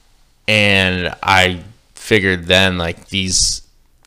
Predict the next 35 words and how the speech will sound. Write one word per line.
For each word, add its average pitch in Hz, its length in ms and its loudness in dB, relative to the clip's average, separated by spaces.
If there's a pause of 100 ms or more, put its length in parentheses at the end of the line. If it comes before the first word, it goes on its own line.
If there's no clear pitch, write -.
(160)
these 101 160 -6
amusement 101 500 -2
park 80 280 0
stocks - 440 -4
were 85 120 -8
getting 87 280 -6
hit 90 500 -6 (280)
massively. 87 960 -2 (560)
And 92 260 0
w-, 95 180 -2
once 107 240 -2
they 104 200 4
released 98 320 -2
this - 120 -4
video, 87 640 0
I 80 160 -8
thought 85 480 -2 (540)
I, 92 240 -2 (280)
I 95 120 -4
had 92 260 2
to 92 60 -2
find 87 420 -2
something, 85 680 -4 (120)
uh, 82 540 -4 (440)
that, 104 180 -4
you 101 240 -6
know, 85 160 0
what 92 240 0
seemed 95 200 0
like 87 200 -4
the 90 80 -4
best 85 440 0
investment 85 680 -2
that 82 180 -2
got 78 440 0